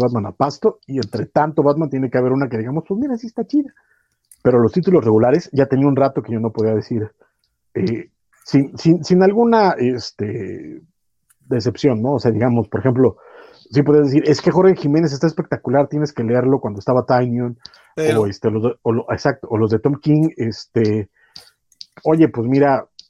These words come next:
Speaker 1: híjole, el, el anual último está chido, pero pues de pronto ya, ¿ah? ¿Sabes? Este, poquito es lo que va, va pasando, y ahorita esto, e-, estos meses de Detective, después de todo lo de Fear State, me está gustando mucho,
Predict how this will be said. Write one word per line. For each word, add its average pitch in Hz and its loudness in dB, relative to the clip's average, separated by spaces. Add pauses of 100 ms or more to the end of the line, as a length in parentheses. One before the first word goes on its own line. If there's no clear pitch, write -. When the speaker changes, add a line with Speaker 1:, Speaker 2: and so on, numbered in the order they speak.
(200)
Speaker 1:
híjole, 113 -4
el, 120 -6 (160)
el 117 -2
anual 143 0 (340)
último 139 -2
está 117 -2
chido, 196 2
pero 110 -2
pues 98 -12
de 95 -10
pronto 120 -6
ya, 107 -8 (840)
¿ah? 311 -2 (680)
¿Sabes? 127 2
Este, 101 -4 (260)
poquito 139 -2
es 151 0
lo 147 4
que 131 -4
va, 110 -2
va 127 2
pasando, 139 0
y 151 4
ahorita 185 4
esto, 214 0
e-, 151 -12 (100)
estos 170 2
meses 196 0 (1040)
de 135 4
Detective, 170 0
después 143 0
de 151 0
todo 147 0
lo 147 2
de 107 -2
Fear 143 -4
State, 135 -6 (180)
me 107 -14
está 131 -6
gustando 110 -10
mucho, 90 -18